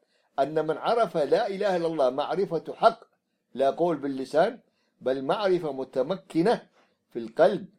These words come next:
وعرف أن الله لا يغفر لمن أشرك به، بل علمه، بل، بل، لم، لمن أشرك به، بل علمه بكلمة التوحيد، بكلمة التوحيد، ولم يعمل بمقتضاها، ولم يلتزم بم-، ب-، بلوازمها،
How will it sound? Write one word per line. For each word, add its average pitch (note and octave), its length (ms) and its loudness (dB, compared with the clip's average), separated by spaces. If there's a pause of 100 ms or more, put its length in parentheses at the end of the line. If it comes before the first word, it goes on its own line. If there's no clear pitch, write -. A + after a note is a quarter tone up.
وعرف C#3 420 -2
أن A#2+ 240 -6
الله B2 320 -4
لا D3+ 360 2
يغفر C#3+ 360 -4
لمن A2+ 420 -6
أشرك A2 440 -10 (840)
به، A#2+ 440 -2 (120)
بل C#3 260 0
علمه، B2+ 720 0 (540)
بل، C3+ 420 0
بل، B2 440 -6
لم، D3+ 220 0
لمن C#3 240 -4
أشرك F3+ 420 -2
به، D#3+ 380 0 (440)
بل D3 220 0
علمه G3 480 2
بكلمة F#3 560 -2
التوحيد، F3+ 640 0 (320)
بكلمة F3+ 340 0
التوحيد، F3 280 0
ولم F3 380 2
يعمل G#3 480 0
بمقتضاها، E3+ 760 -2 (240)
ولم C3 380 0
يلتزم D#3 560 -6
بم-، A#2+ 280 -4
ب-، A#2+ 260 -6
بلوازمها، B2 840 -2